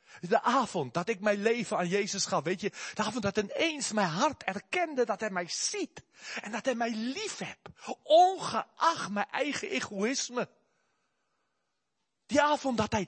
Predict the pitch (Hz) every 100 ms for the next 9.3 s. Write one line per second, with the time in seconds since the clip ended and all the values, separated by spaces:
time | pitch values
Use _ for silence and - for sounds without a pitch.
0 | - - 202 240 220 - 180 139 247 311
1 | 285 254 202 - 262 240 233 196 190 196
2 | - - - - - - _ - 294 -
3 | 254 233 - - 302 294 - 226 233 240
4 | 254 330 392 330 - - - _ _ _
5 | _ _ _ _ _ _ _ _ _ _
6 | - 233 254 - 311 233 233 - - -
7 | 285 269 226 208 247 233 214 - 226 208
8 | 214 196 185 175 180 165 156 - 156 196
9 | - 135 123